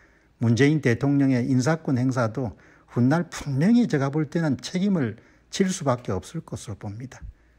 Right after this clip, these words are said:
그 자리라는 것이 그냥 자기 마음대로 임명하고 하는 자리는 아니지 않습니까? 사람들이 납득을 할 수 있어야 되지 않습니까? 그 사람이 영전했다 해가지고 뭐 제가 무슨 뭐 질투를 하거나 이런 것은 전혀 없죠.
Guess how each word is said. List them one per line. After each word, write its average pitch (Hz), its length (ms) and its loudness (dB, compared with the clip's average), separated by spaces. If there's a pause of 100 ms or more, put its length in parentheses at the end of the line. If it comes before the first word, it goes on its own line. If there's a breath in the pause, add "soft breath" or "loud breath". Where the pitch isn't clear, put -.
(360)
그 143 160 -4
자리라는 175 500 2
것이 123 220 -4
그냥 135 220 0
자기 185 300 2
마음대로 185 460 4
임명하고 175 520 2
하는 151 240 -2
자리는 156 300 -2
아니지 101 280 -4
않습니까? 175 580 -6 (920 soft breath)
사람들이 170 420 4
납득을 196 520 2
할 143 100 4
수 - 160 -6
있어야 107 200 -4
되지 87 180 -10
않습니까? 110 600 -10 (440 soft breath)
그 123 100 0
사람이 131 380 4
영전했다 131 560 2
해가지고 113 600 -2 (280 soft breath)
뭐 104 160 -2
제가 107 540 0 (340 soft breath)
무슨 113 400 -2 (360 soft breath)
뭐 95 120 -4
질투를 185 520 0
하거나 101 280 0
이런 131 280 2
것은 151 240 0
전혀 - 420 -2
없죠. 143 420 -8